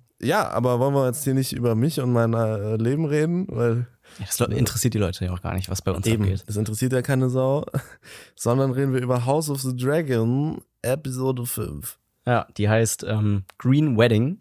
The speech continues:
Speaker 2: wie ich gerade nachgesehen habe.
Speaker 1: Oh.
Speaker 2: Steht auf jeden Fall im Internet, weil ich hab vergessen, bei, äh, Wow selber zu gucken.
Speaker 1: Ja, wir haben hier Wow noch auf dem Fernseher auf und da steht E P fünf, Episode fünf.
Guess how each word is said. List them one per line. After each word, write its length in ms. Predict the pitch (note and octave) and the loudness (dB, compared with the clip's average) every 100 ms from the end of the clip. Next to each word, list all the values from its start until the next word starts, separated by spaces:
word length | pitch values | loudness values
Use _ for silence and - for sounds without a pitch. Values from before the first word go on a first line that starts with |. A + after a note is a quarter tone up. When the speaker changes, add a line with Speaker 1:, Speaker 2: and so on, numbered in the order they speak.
| _ - | _ -6
Speaker 2:
wie 60 | |
ich 100 | G2+ | -2
gerade 180 | G#2 G2 | 0 0
nachgesehen 460 | F#2+ F#2+ G2+ G2 G2+ | 0 -2 -2 -2 0
habe. 160 | B2+ - - | -2 -4 -6
Speaker 1:
Oh. 160 | C#3 - D#4 - - - - | -6 -4 -6 -8 -12 -12 -10
Speaker 2:
Steht 220 | - D3 | 0 2
auf 60 | C3+ | 4
jeden 120 | B2+ | 4
Fall 100 | B2 | 2
im 60 | - | 0
Internet, 520 | G#2+ G2+ F#2+ F#2 - | -2 0 -2 -4 -4
weil 120 | G#2 G2+ | -2 0
ich 100 | A2+ | 0
hab 100 | G#2+ | 0
vergessen, 560 | G#2 G#2+ - G#2 G2+ | 0 0 0 0 0
bei, 400 | F#2+ G2 G2 F#2+ F#2+ | 0 2 2 0 -2
äh, 220 | G2 F#2+ G2+ - | -4 -4 -6 4
Wow 480 | G#2+ G#2 G#2+ A2+ - | 6 8 6 4 -4
selber 360 | - A2+ G#2 G2+ | 0 2 2 0
zu 140 | - | -4
gucken. 200 | F#2+ G2+ | -6 -2
Speaker 1:
Ja, 160 | A#2+ A2+ | 2 0
wir 260 | F2+ B2+ A#2+ | 0 -2 2
haben 200 | C3+ C#3+ | 2 2
hier 240 | C#3 C3 | 2 2
Wow 280 | B2 C3+ C#3 | 2 2 2
noch 160 | C3 B2+ | 2 0
auf 120 | B2+ | -2
dem 140 | C3 B2 | -2 0
Fernseher 360 | C#3+ D3 A#2+ | 0 2 2
auf 240 | A2 B2+ D3 | 2 0 -2
und 180 | A#2+ A#2 | -4 0
da 120 | A#2+ | 0
steht 300 | - C3+ - _ - | -2 -6 -8 _ -2
E 140 | C3+ | -2
P 220 | C3+ C3 | 0 0
fünf, 420 | C3 C#3 D#3 - - | 2 0 0 -4 -10
Episode 520 | - C#3 B2+ B2 A#2 | -8 -2 0 0 -2
fünf. 360 | B2 G#2+ G#2 | 0 0 0